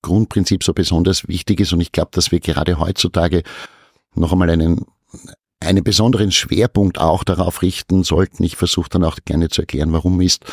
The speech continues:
so etwas wie, ähm, wie Stärke mitzugeben, wie Stolz.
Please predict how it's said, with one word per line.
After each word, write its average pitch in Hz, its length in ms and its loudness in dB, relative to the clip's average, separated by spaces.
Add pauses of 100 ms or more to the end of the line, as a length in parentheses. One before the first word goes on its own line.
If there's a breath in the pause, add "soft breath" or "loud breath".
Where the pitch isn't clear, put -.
(400 loud breath)
so - 180 2
etwas - 380 0
wie, 82 240 2 (920)
ähm, 78 440 2 (360 soft breath)
wie 82 160 -4
Stärke - 640 -2
mitzugeben, 80 760 -2
wie 73 40 -4
Stolz. - 800 0